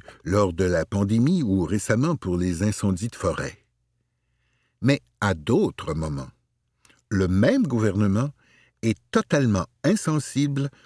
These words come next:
au sort des victimes de la crise et se réfugie dans des statistiques ou des arguments macroéconomiques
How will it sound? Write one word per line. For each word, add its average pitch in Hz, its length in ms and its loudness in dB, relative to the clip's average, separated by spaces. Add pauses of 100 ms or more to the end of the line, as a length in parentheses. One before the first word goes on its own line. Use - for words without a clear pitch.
(120)
au 101 160 0
sort 139 280 0
des 85 140 -2
victimes 135 500 -2
de 98 120 0
la 85 120 2
crise 117 360 -2 (240)
et 135 100 4
se - 160 0
réfugie 131 640 0
dans 95 160 -2
des 85 220 -4
statistiques - 880 -6 (300)
ou 110 120 2
des 92 360 2
arguments 107 640 2
macroéconomiques 110 1120 2